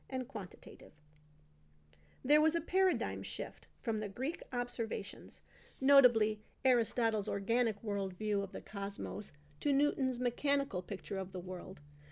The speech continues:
with one set of laws and absolutes in which matter, cause, space, and time are the same always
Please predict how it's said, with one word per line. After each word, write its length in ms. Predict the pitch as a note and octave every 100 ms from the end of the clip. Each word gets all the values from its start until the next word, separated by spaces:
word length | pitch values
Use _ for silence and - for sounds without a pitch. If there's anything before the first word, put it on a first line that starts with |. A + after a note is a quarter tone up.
| -
with 200 | B3 A#3
one 280 | A#3 C4+ D#4+
set 220 | - A#3+
of 120 | A3
laws 400 | G#3+ G3+ F#3+ G#3
and 120 | A3 G#3
absolutes 760 | G3+ - A3 E3+ - - - - -
in 180 | B3 A#3
which 300 | G#3 - - -
matter, 500 | A#3 A3 G3+ G#3 C4 C4+ - - _
cause, 500 | - G#3+ F#3+ G3+ A3+ - -
space, 540 | - - G#3+ A3 - -
and 200 | C4+ D4+
time 400 | C4+ A#3+ - G#3 - - -
are 120 | A#3+
the 120 | A#3 A3+
same 360 | - G#3+ A3 -
always 540 | C4 C4+ F3 E3+ G3